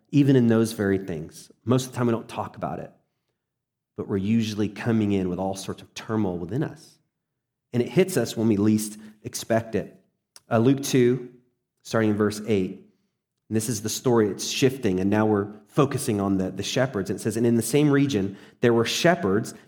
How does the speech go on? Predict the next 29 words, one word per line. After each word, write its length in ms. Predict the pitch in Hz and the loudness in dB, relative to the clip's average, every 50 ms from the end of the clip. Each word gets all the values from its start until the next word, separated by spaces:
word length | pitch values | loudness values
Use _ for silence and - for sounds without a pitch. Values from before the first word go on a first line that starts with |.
| _ _ - | _ _ 2
out 280 | 123 131 139 139 - 160 | 4 4 4 4 4 2
in 120 | 135 123 | 4 4
the 80 | 123 113 | 4 2
field, 420 | - - 127 113 107 104 101 - | 0 0 2 2 2 0 -2 -2
keeping 320 | - 147 131 135 127 117 110 | -2 0 2 2 2 2 2
watch 300 | 120 131 143 151 - 170 | 2 2 2 2 2 2
over 140 | 151 143 139 | 4 4 4
their 120 | 127 113 | 4 2
flock 400 | 117 - - 131 120 113 - - | 0 0 2 2 2 2 0 0
by 140 | 110 104 104 | 0 2 4
night. 380 | 107 110 113 110 104 95 - - - - - _ _ | 4 4 4 2 0 -2 -6 -12 -18 -20 -20 _ _
And 140 | - 139 135 | 2 4 6
an 160 | 143 143 143 156 | 6 4 4 4
angel 500 | 170 185 196 220 233 202 202 220 180 180 | 6 6 6 6 6 4 4 4 4 4
of 120 | 170 151 | 4 4
the 80 | 165 165 | 4 4
Lord 340 | 151 143 156 160 160 156 143 | 6 6 6 6 6 6 4
appeared 360 | 135 143 - 170 170 165 160 | 2 2 2 2 2 2 2
to 80 | - 123 | 0 0
them, 360 | 98 95 92 85 82 87 - - _ _ _ _ _ _ _ _ _ _ _ | 0 0 -2 -4 -6 -8 -12 -18 _ _ _ _ _ _ _ _ _ _ _
and 200 | 151 151 160 156 | 4 6 6 6
the 80 | 156 151 | 6 4
glory 480 | 151 - 151 147 156 165 185 202 196 | 2 2 4 4 6 6 8 8 8
of 120 | 208 180 160 | 6 6 4
the 80 | 175 | 2
Lord 400 | 151 143 143 135 123 120 120 117 | 4 6 6 6 6 6 4 2
shone 260 | - - 147 135 127 | 0 2 2 4 4
around 340 | 120 117 123 123 127 127 120 | 4 4 4 4 4 4 4
them, 260 | 107 104 101 104 104 | 4 2 2 0 -2